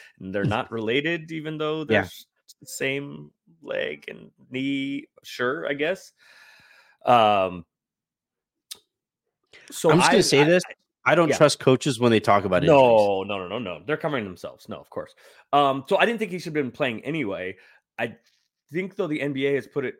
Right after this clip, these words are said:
Speaker 1: him, itself in a strange place because, yeah, we, we, we all want guys to play more, um, especially on T V games, national T V games. But we all want guys to play more, right? How disappointing was it when he didn't play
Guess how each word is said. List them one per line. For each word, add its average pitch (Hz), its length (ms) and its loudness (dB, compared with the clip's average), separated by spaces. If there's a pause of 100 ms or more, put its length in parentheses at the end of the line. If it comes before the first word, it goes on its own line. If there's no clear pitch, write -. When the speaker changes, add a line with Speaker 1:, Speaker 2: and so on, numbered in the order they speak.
Speaker 1:
him, 120 220 -18 (160)
itself 117 520 -8
in 107 120 -8
a 98 40 -14
strange 131 500 -12
place 98 400 -12
because, 110 500 -10 (600)
yeah, 190 180 -2
we, 117 260 -8 (440)
we, 143 260 -6
we 156 200 -2
all 196 200 2
want 151 260 -2 (100)
guys 113 260 -6
to - 80 -20
play 95 200 -12
more, 76 340 -20 (480)
um, 92 560 -8 (300)
especially 135 520 -6
on 120 180 -6
T - 140 -14
V 110 160 -10
games, 87 380 -18
national 101 340 -12
T 101 140 -16
V 92 100 -16
games. 73 220 -20
But 151 60 -12
we 175 120 -4
all 165 140 -2
want 147 220 -6
guys 110 260 -6
to - 100 -20
play 85 420 -14
more, 87 320 -18
right? 120 160 -4
How 139 140 -4
disappointing 135 560 -6
was 107 220 -4
it 113 160 -6
when 104 100 -10
he 104 100 -10
didn't 104 320 -12
play 95 440 -10